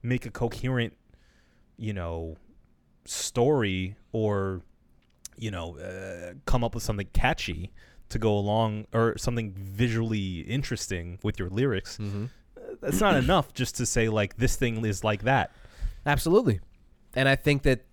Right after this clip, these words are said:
Speaker 2: that is the trapping that Eminem has fallen into these past couple years, where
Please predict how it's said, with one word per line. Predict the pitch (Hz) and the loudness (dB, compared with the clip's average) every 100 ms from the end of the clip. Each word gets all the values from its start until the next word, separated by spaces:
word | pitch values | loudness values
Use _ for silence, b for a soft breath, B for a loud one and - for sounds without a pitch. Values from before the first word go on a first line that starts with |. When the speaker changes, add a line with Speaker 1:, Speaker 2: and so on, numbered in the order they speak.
| - | 4
Speaker 2:
that | 131 139 | 4 4
is | 120 | 0
the | 120 | -2
trapping | - 131 127 127 117 110 | 2 2 2 2 0 2
that | 110 110 - | 2 2 0
Eminem | 117 117 117 110 | 0 2 0 0
has | 110 | -2
fallen | - 113 113 110 | 2 4 4 2
into | 117 - 107 104 | 2 2 2 2
these | 101 | 0
past | - 104 - | 0 0 0
couple | 107 101 | -2 -2
years, | 101 101 98 - | 0 0 -2 -2
where | 101 98 95 | 0 0 -2